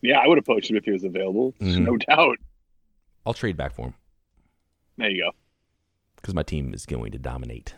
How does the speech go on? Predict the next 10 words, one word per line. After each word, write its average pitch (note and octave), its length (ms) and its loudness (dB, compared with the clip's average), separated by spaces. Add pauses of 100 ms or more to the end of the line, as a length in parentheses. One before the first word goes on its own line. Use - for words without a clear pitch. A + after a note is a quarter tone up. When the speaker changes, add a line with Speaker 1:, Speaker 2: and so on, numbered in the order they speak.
Speaker 2:
Uh, F2+ 240 2
let's E2+ 240 -2
see, C#2+ 160 -6
where D#2 160 -2
are D2 40 -2
we C#2+ 120 -4
at B1+ 140 -6
here? C2+ 220 -6 (200)
Cody E3 480 4
says, A#2 540 2